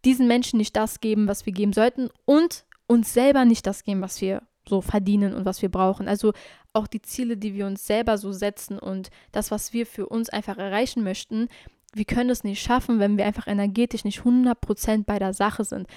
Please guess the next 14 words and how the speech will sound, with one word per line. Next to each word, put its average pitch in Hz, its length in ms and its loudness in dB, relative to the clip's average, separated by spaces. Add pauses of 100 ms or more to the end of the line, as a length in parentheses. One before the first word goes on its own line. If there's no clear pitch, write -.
(220)
Deshalb, - 320 0 (320)
abgesehen 233 480 4
von 208 180 0
der 202 100 -2
Familie 226 680 4
und 196 180 -8
von 202 140 -6
den 190 140 -4
Freunden 220 640 0
und 196 200 -6
sonst 226 300 0
was, 196 260 -2 (200)
denen 214 300 4
wir 202 280 4